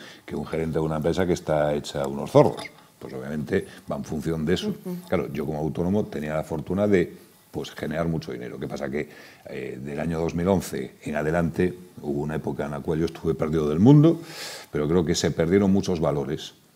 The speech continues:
Speaker 1: Entonces, quizá a lo mejor lo que ella pretende es transmitir, eh, la forma de vida de los autónomos hasta el año dos mil nueve, dos mil ocho,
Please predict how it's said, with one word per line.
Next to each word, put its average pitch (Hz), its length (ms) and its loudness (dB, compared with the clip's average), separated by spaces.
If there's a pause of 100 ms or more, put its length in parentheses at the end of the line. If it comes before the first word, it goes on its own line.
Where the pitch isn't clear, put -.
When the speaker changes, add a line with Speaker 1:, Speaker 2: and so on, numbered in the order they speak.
(100)
Speaker 1:
Entonces, - 300 -4 (460)
quizá 82 200 -2
a 90 40 6
lo 104 80 4
mejor 104 480 4
lo 80 220 0
que 90 120 4
ella 98 220 4
pretende 101 560 4
es - 160 -2
transmitir, 87 680 2 (140)
eh, 82 440 0
la 78 200 0
forma 92 360 0
de 92 120 2
vida 90 260 2
de 78 80 0
los 76 160 -4
autónomos 87 500 -2
hasta 76 260 -6
el 78 80 -6
año 80 120 -4
dos 73 180 -6
mil 78 460 -4
nueve, 85 440 2
dos 76 180 -4
mil 80 160 0
ocho, - 300 -2